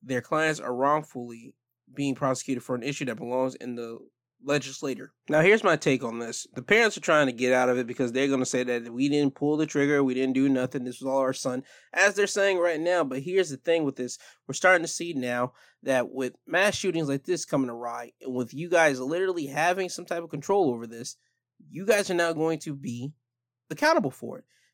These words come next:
Because if people don't remember, you can look back and do the research yourself, but I'll break it to you, to you briefly. Ethan Crumbley, their son, he was in school. He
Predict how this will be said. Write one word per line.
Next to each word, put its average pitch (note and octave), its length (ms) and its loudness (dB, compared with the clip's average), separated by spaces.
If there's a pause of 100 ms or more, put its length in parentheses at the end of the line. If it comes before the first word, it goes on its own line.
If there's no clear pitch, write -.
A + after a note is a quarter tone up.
Because D3 340 0
if C3 100 -4
people E3 300 -4
don't A3 160 0
remember, D#3+ 520 -2
you F#3 120 -20
can - 160 -12
look D3 240 -10
back C3 380 -4
and C#3+ 120 -16
do B2 140 -8
the C#3+ 80 -4
research C#3+ 360 -2
yourself, C3+ 380 -8 (500)
but C#3 260 -4
I'll A#2+ 340 -4
break C#3 160 -4
it C#3+ 100 -4
to D3 80 -4
you, C#3 180 0
to C3+ 140 -8
you C3+ 240 -4 (160)
briefly. C#3+ 520 -4 (200)
Ethan F3 640 2 (100)
Crumbley, C3+ 640 4
their A#2+ 180 -2
son, C#3 460 2
he C3 140 -2
was B2+ 180 -2
in C#3+ 140 2
school. C3+ 440 4
He A#2+ 380 -6